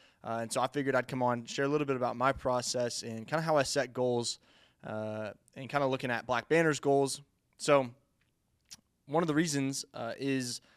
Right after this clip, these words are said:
you know, over this last month, uh, my birthday's in December, and so when I make goals, I normally make goals for my birthday. So every year, that's my, my new year, or my marker, or my starting point is my birthday.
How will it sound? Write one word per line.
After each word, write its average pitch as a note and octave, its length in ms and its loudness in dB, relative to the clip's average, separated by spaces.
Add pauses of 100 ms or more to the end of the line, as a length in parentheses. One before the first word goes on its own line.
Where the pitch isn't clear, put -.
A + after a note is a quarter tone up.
(120)
you B2+ 100 -2
know, C3 260 0
over C#3+ 160 -2
this C3+ 220 -2
last B2+ 280 0
month, B2 440 -4 (340)
uh, A#2+ 160 -6
my B2+ 140 2
birthday's B2 420 -2
in A#2 80 -8
December, A#2 460 -6
and A2+ 120 -12
so B2+ 140 -6
when B2 220 -2
I E3+ 80 2
make D3 240 -4
goals, A#2+ 260 -4
I A#2+ 60 -4
normally C#3+ 260 -4
make A#2+ 220 -6
goals A#2 420 -8
for A2+ 560 -8
my A2 140 -12
birthday. A2 420 -10
So A#2+ 140 -8
every C#3 180 -2
year, C3 240 -2
that's B2+ 220 0
my, A#2 440 -8
my A#2+ 180 -4
new B2 200 -6
year, A#2 380 -8
or A#2 80 -12
my A2+ 140 -10
marker, B2 480 -4
or A2+ 40 -10
my A2+ 180 -10
starting B2 400 -2
point A#2 280 -10
is A2+ 160 -12
my A2+ 100 -10
birthday. A2 540 -10